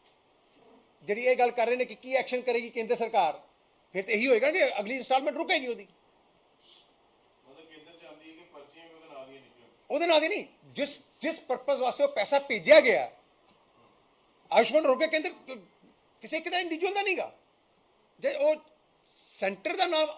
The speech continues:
Speaker 1: ਆਯੁਸ਼ਮਾਨ ਆਰੋਗਿਆ ਕੇਂਦਰ ਹੈ, ਤਾਂ ਉਹਦੀ ਪਰਚੀ ਕਿਸ ਨਾਂ ਤੋਂ ਨਿਕਲੇਗੀ? ਭਗਵੰਤ ਮਾਨ ਆਮ ਆਦਮੀ ਕਲੀਨਿਕ ਤੋਂ ਨਿਕਲੇਗੀ।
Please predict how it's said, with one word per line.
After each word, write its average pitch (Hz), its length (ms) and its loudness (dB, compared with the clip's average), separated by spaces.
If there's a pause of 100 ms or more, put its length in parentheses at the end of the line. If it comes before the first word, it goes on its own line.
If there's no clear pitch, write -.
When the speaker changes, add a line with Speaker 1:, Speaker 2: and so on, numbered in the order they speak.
Speaker 1:
ਆਯੁਸ਼ਮਾਨ 233 380 -2
ਆਰੋਗਿਆ 240 240 -2
ਕੇਂਦਰ 220 320 -4
ਹੈ, 143 240 -6 (420)
ਤਾਂ 233 60 -6
ਉਹਦੀ 233 100 -8
ਪਰਚੀ 233 280 -12
ਕਿਸ 247 160 -12
ਨਾਂ 262 120 -4
ਤੋਂ 233 100 -6
ਨਿਕਲੇਗੀ? 156 380 -14 (2000)
ਭਗਵੰਤ 175 260 -8
ਮਾਨ 247 180 -4
ਆਮ 233 200 -4
ਆਦਮੀ 262 180 -4
ਕਲੀਨਿਕ 277 260 -10
ਤੋਂ 381 80 -10
ਨਿਕਲੇਗੀ। 392 400 -10